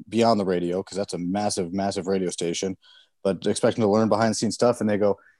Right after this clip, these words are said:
"Hey, we need you to cover the Tigers for us." I'm like, "I can do that, probably. I think that's in my skill set." And, um, so they got me a press pass, and, and I was sitting in the, uh,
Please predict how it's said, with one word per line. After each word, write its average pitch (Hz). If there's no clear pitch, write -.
"Hey, 160
we 127
need 185
you -
to 147
cover 160
the 147
Tigers 180
for 90
us." 80
I'm 101
like, 92
"I 110
can 127
do 147
that, 80
probably. 82
I 85
think 101
that's -
in 92
my 92
skill 101
set." 87
And, 104
um, 98
so 117
they 110
got 113
me 117
a 107
press 120
pass, 131
and, 107
and 101
I 107
was 107
sitting 117
in 117
the, 110
uh, 104